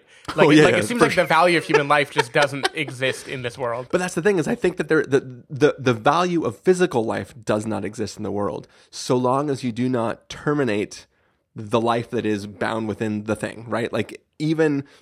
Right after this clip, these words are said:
Speaker 1: there are scenes in this film where somebody gets extremely messed up <laughs> people, not like, I'm not talking about a specific someone, but people get, like, eviscerated.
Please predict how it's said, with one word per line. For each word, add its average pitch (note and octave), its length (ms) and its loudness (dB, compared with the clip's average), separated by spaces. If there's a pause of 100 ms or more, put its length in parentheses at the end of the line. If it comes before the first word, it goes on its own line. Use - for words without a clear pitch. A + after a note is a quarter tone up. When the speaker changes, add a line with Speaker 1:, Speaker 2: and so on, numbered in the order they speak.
(100)
Speaker 1:
there D#3+ 180 6
are D#3 120 4
scenes D#3+ 320 0
in C#3+ 60 -2
this B2 160 -2
film A2+ 300 -4
where A2+ 100 0
somebody C3 500 -2
gets A2+ 360 -6 (420)
extremely D3+ 600 2
messed C3 300 0
up - 220 0 (440)
<laughs> - 460 -6
people, A#2 520 0
not A#2+ 200 0
like, A2 220 -4
I'm A2 220 -6
not G#2+ 120 -4
talking G#2+ 140 -2
about G2+ 160 0 (120)
a - 40 -20
specific A2+ 340 -4
someone, A2+ 220 -4 (260)
but - 180 -6
people E3 340 0
get, A#2 400 -2 (220)
like, G#2+ 140 -4
eviscerated. G#2+ 600 0